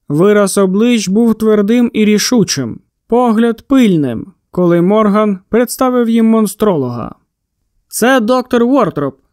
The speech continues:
для тих із вас, хто його не знає або не чув про нього. Він великий фахівець у цій галузі». Доктор серйозно кивнув,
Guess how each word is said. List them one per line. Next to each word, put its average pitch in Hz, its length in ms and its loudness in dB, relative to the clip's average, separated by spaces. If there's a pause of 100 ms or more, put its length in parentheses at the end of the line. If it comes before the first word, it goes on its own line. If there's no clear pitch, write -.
для 190 200 0
тих 233 260 -2
із 196 160 0
вас, 226 280 0
хто 202 220 -2
його 190 240 2
не 185 160 0
знає 208 540 0 (140)
або 220 280 -2
не 247 160 -2
чув 214 300 -2
про 165 180 -2
нього. 151 440 -2 (460)
Він 240 420 0 (220)
великий 262 520 0
фахівець 262 600 0
у 165 60 0
цій 233 220 -2
галузі». 151 600 -2 (760)
Доктор 233 540 0
серйозно 240 540 0
кивнув, 196 580 0